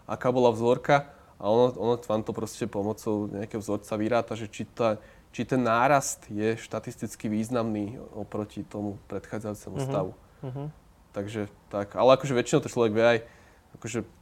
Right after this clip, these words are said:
Speaker 1: normálne, že s-, nech-, ne-, ne-, nemám rád sedliacky rozum, ale akože teda, že,
Speaker 2: <laughs>
Speaker 1: že, že, že sedliacky rozum, že keď vidím, že s-, niečo sa zvýšilo z trinásť na štrnásť, tak asi
Speaker 2: Mhm.
Speaker 1: to teda není úplne, že preukázateľné, že
Speaker 2: Významné.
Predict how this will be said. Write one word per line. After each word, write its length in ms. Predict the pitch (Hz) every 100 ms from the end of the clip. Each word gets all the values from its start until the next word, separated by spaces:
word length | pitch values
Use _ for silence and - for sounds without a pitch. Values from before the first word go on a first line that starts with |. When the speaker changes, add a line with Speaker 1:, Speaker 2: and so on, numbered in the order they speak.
| -
Speaker 1:
normálne, 460 | 98 101 110 110
že 120 | 104 113
s-, 300 | - - 123
nech-, 300 | 110 107 -
ne-, 300 | 113 123 127
ne-, 240 | 113 123
nemám 240 | 120 123 120
rád 80 | -
sedliacky 560 | - 127 123 - 120
rozum, 400 | 107 110 120 139
ale 240 | 131 117 117
akože 160 | 123
teda, 180 | 113 123
že, 100 | 127
Speaker 2:
<laughs> 480 | - - - - -
Speaker 1:
že, 140 | 117 113
že, 100 | 107
že 220 | 120 123 123
sedliacky 400 | 143 139 135 123
rozum, 240 | 117 131
že 140 | 113 113
keď 80 | 113
vidím, 300 | 127 135 123
že 160 | 120 117 - - - - _ _
s-, 180 | -
niečo 240 | - 110 -
sa 80 | 117
zvýšilo 480 | 113 - 127 120
z 160 | 113 -
trinásť 320 | - 120 120
na 120 | 117
štrnásť, 400 | 110 - 123 117 -
tak 120 | 107
asi 220 | 135 135
Speaker 2:
Mhm. 20 |
Speaker 1:
to 80 | 143 127
teda 220 | 117 117 - - - _
není 360 | - 113 110 113
úplne, 380 | 107 104 117 110
že 400 | 117 110 107 110 - _ - _
preukázateľné, 840 | 107 110 113 110 107 104 101 135
že 140 | 127 135
Speaker 2:
Významné. 280 | 123 123